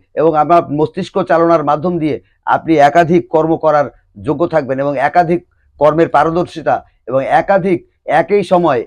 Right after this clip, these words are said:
এক, অনেক রকম কর্ম করার ক্ষমতা থাকবে আপনার। আপনি জানুন, আপ-, আপনি সেই স্রোতের থেকে এসেছেন যেখানে ব্রহ্মাণ্ডীয় শক্তি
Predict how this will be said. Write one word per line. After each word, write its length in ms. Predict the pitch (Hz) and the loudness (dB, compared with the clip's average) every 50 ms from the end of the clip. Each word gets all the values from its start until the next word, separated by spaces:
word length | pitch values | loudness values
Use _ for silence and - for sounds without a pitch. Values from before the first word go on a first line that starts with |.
| - | -4
এক, 180 | - 135 151 147 - _ _ _ _ - | -2 -2 -2 -2 -4 _ _ _ _ -4
অনেক 280 | 123 151 175 226 226 202 | -2 0 0 0 0 0
রকম 240 | 208 202 - 185 180 165 | 0 -2 0 -2 -4 -4
কর্ম 260 | - 151 156 160 175 175 | -2 -2 0 0 0 0
করার 260 | - 165 165 156 147 123 - _ _ _ | 0 2 2 2 2 0 -4 _ _ _
ক্ষমতা 280 | - 143 147 151 147 127 | -8 -6 -4 -4 -4 -4
থাকবে 240 | 135 131 110 117 110 | -4 -4 -4 -4 -4
আপনার। 260 | 101 - 92 71 - - _ _ _ _ _ _ _ _ _ _ _ _ _ _ _ _ _ _ _ _ _ _ _ _ _ _ _ _ _ _ _ _ - | -4 -6 -10 -16 -20 -20 _ _ _ _ _ _ _ _ _ _ _ _ _ _ _ _ _ _ _ _ _ _ _ _ _ _ _ _ _ _ _ _ -4
আপনি 280 | - 131 143 165 180 160 | -2 -2 0 0 2 4
জানুন, 300 | 175 175 175 175 156 120 92 - _ _ | 4 4 4 4 0 -2 -4 -10 _ _
আপ-, 240 | - - 117 123 - | -4 -2 -2 -2 0
আপনি 260 | 110 131 143 - 170 170 | 0 0 0 2 0 0
সেই 220 | - - 185 214 214 | 2 4 2 2 2
স্রোতের 380 | - - 180 175 175 190 185 175 - | 0 -2 -4 -2 -2 -2 -4 -2 -2
থেকে 200 | 175 170 - 180 175 | -4 -4 -2 0 0
এসেছেন 340 | 170 165 185 170 170 160 131 95 - _ _ _ - | 0 0 0 -2 -2 -2 -4 -4 -8 _ _ _ -18
যেখানে 440 | - 92 135 156 151 - 175 175 170 151 | -12 -6 -4 -4 -2 -2 -2 0 0 -2
ব্রহ্মাণ্ডীয় 680 | 123 107 131 151 156 156 170 185 185 175 175 180 165 | -2 -4 -4 -4 -2 0 0 0 0 0 0 -2 -2
শক্তি 420 | 165 - 175 170 - _ 165 156 | -2 -2 -4 -4 -2 _ -2 -2